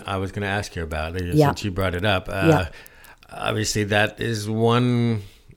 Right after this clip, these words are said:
Speaker 1: aspect where the city's hands might be tied a little bit, where they,
Speaker 2: Mm-hmm.
Speaker 1: they wanna do more but don't have the money to do it.
Speaker 2: Yeah.
Speaker 1: Um, how do you fund such a thing?
Speaker 2: Yeah.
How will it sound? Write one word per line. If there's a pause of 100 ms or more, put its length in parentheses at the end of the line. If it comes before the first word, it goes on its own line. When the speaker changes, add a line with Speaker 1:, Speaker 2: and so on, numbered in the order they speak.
(140)
Speaker 1:
aspect
where
the
city's
hands
might
be
tied
a
little
bit,
where
they,
Speaker 2:
Mm-hmm.
Speaker 1:
they
wanna
do
more
but
don't
have
the
money
to
do
it.
Speaker 2:
Yeah. (180)
Speaker 1:
Um, (880)
how
do
you
fund
such
a
thing?
Speaker 2:
Yeah.